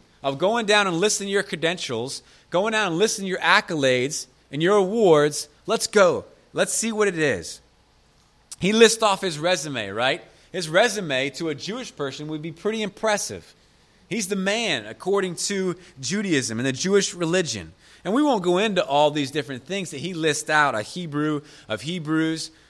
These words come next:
or as to the Phar-, as to the law, a Pharisee. But these things were a awesome resume for a Jewish person. They would be very impressed with these things. They would look at that and say, "Wow, Paul,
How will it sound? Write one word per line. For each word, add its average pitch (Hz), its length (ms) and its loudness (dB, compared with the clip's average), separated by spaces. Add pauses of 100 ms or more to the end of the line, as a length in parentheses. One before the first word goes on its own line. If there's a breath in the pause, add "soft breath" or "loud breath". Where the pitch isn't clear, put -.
(140 soft breath)
or 127 280 -2
as 135 200 -6
to 147 100 -6
the 120 80 -4
Phar-, 160 380 -2
as 147 280 2
to 151 60 -6
the 131 100 0
law, 147 480 6
a 120 80 -6
Pharisee. 160 760 -4 (240 loud breath)
But 156 220 2
these 262 340 -2
things 185 600 -4 (220 soft breath)
were 160 400 2
a 151 240 2 (160)
awesome 165 640 -2 (180 loud breath)
resume 127 920 0
for 135 260 -2
a 131 40 0
Jewish 143 640 -4 (160)
person. 110 500 -6 (640)
They 185 120 6
would 233 120 4
be 220 100 2
very 208 300 4
impressed 269 440 -2
with 147 140 -6
these 110 180 -8
things. 95 300 -12
They 170 80 -2
would 202 160 0
look 226 220 0
at 170 120 -6
that 135 120 0
and 131 100 -8
say, 127 160 -8
"Wow, 135 580 -2 (360 soft breath)
Paul, 180 600 2